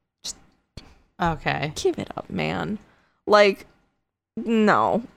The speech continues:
Speaker 1: no. That's like
Speaker 2: And that's not only, that's not the only thing that you were accused of.
Speaker 1: Yeah, but, like, just n-, give it up. So, on June thirtieth, twenty twenty-one, Mac was sentenced.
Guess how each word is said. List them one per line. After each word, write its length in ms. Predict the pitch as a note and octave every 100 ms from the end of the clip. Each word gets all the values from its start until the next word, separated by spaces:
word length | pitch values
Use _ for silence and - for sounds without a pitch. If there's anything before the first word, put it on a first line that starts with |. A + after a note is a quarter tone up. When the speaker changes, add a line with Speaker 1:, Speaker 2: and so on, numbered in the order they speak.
| -
Speaker 1:
no. 600 | A#3 A3 G3+ F3 E3+ G3+ - _ _
That's 240 | - B3 -
like 160 | A#3
Speaker 2:
And 100 | G3+
that's 140 | G#3+ A3
not 140 | A3+
only, 420 | G3+ G#3 A3 G#3 -
that's 240 | G3+ G3
not 120 | A3
the 80 | G3
only 320 | - F#3 F#3
thing 480 | E3 F#3 E3+ E3 D#3+ - - -
that 140 | E3+
you 360 | E3+ E3 D#3 - -
were 140 | - F3
accused 460 | - G3+ G3 -
of. 340 | F2 C2+ - - -
Speaker 1:
Yeah, 440 | B3+ D#4 G3 - - G#3+
but, 360 | B3+ A3 - - -
like, 400 | A#3+ A3+ - B3
just 320 | C#4+ - - - -
n-, 80 | A3 _ _ _ - -
give 220 | D4+ C4+
it 140 | E3 C3+
up. 420 | D3+ D#3+ D#3+ - - _ _ _ _ _ _ _ _ -
So, 460 | - B3 A#3 A3+ -
on 160 | A#3 A#3+
June 240 | C4+ D4
thirtieth, 320 | B3+ B3 A3+
twenty 240 | - G#3 G#3
twenty-one, 580 | - F#3+ F#3 F3+ F3+ - _ _ -
Mac 360 | F3+ F3+ G#3+ -
was 120 | F#3+
sentenced. 720 | - C#3+ - B2 C4 - -